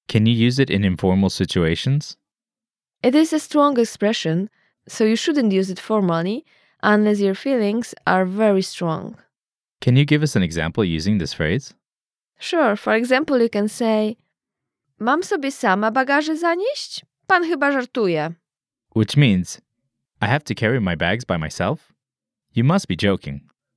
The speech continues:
Speaker 1: Okay, what's the next phrase?
Speaker 2: „To rozbój w biały dzień.”
Speaker 1: Meaning, „This is a crime in broad daylight.” This expression has several words. So let's look at what each one means.
Speaker 2: The first word,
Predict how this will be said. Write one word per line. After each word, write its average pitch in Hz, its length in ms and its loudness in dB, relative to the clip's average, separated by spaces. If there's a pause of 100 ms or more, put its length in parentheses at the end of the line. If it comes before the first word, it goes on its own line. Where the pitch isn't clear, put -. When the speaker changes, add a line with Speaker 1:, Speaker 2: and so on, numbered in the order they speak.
(160)
Speaker 1:
Okay, 98 320 0
what's 117 340 0
the 151 80 0
next 156 220 -2
phrase? 73 400 -6 (560)
Speaker 2:
„To 226 120 -2
rozbój 294 460 0
w 220 40 -8
biały 247 320 2
dzień.” 185 400 -4 (880)
Speaker 1:
Meaning, 104 440 2 (360)
„This 160 200 0
is 104 100 0
a 95 60 0
crime 127 360 0
in 82 100 -6
broad 101 260 0
daylight.” 85 440 -2 (560)
This 160 180 2
expression 135 460 0
has 85 160 -2
several 113 380 0
words. 80 420 -2 (640)
So - 180 0
let's 135 220 2
look 147 180 2
at 90 100 0
what 90 160 0
each 113 220 -2
one 110 180 2
means. 92 460 -2 (680)
Speaker 2:
The 220 120 0
first 330 380 0
word, 196 600 2